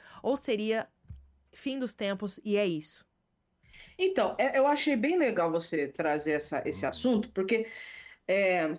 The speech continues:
Speaker 2: tem muita gente que acredita, né, que, é, dependendo do, do lugar que está acontecendo isso, tem muita gente que gosta de dizer que é Deus castigando o lugar,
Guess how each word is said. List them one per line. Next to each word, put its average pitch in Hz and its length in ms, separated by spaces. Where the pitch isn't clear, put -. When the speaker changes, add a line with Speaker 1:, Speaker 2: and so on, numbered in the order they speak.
Speaker 2:
tem 302 120
muita 302 320
gente 277 260
que - 80
acredita, 233 580
né, 160 140
que, 170 340
é, 143 280
dependendo 190 600
do, 190 400
do - 140
lugar 202 600
que 208 160
está 180 280
acontecendo 190 680
isso, 254 420
tem 240 160
muita 226 260
gente 220 220
que 226 100
gosta 208 320
de - 60
dizer 202 380
que 220 100
é 214 80
Deus 220 320
castigando 214 680
o 226 80
lugar, 226 460